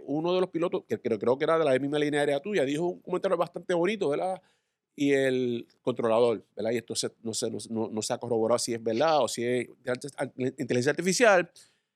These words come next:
el tipo dijo que había fallado, ¿verdad? Pero eso no se ha corroborado. Pero ella dice que no hay forma de que se pueda decir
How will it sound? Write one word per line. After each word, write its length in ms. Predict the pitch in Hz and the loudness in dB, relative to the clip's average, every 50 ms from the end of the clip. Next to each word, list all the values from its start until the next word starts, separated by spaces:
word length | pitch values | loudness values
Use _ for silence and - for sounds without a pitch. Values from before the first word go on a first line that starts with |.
| _ _ - | _ _ -16
el 120 | 117 113 | -14 -10
tipo 220 | - 135 - 160 | -8 -6 -2 0
dijo 140 | 170 190 196 | 0 0 0
que 80 | 190 120 | -2 -4
había 140 | 98 92 - | -6 -8 -8
fallado, 280 | - 101 - - - _ _ _ _ _ _ _ _ _ _ _ | -10 -10 -10 -12 -12 _ _ _ _ _ _ _ _ _ _ _
¿verdad? 240 | - 113 143 165 160 _ _ _ _ - | -8 -8 -8 -8 -8 _ _ _ _ -2
Pero 300 | 120 120 120 117 113 110 | 0 0 2 2 0 -2
eso 180 | 104 - 131 120 | -2 -2 -4 -4
no 60 | 113 | -4
se 100 | - 120 | -4 -8
ha 40 | 104 | -8
corroborado. 420 | - 101 107 98 98 92 - - | -8 -6 -6 -4 -4 -6 -6 -4
Pero 140 | - - - | 0 2 4
ella 180 | 139 170 202 - | 6 6 6 6
dice 320 | 220 247 233 - 214 196 | 4 2 -2 -2 -2 -2
que 160 | - 139 131 | 0 0 0
no 420 | 120 127 131 151 180 214 247 - - - | 0 0 0 2 2 2 2 0 -2 0
hay 420 | 147 175 196 220 240 254 226 - _ _ _ _ _ _ _ _ _ _ _ _ _ _ | 0 2 2 2 0 -2 -6 -10 _ _ _ _ _ _ _ _ _ _ _ _ _ _
forma 640 | - - 190 208 202 196 175 139 120 117 110 - - _ _ _ _ | -2 2 4 6 6 4 2 0 -2 -6 -8 -10 -12 _ _ _ _
de 140 | 127 127 123 | -6 -6 -4
que 100 | 127 117 | -4 -4
se 160 | - - - | -2 -2 -2
pueda 320 | - - 131 143 156 165 175 | -2 0 0 2 2 2 0
decir 380 | 175 165 - - 233 233 226 | 0 -2 -2 -4 -4 -6 -8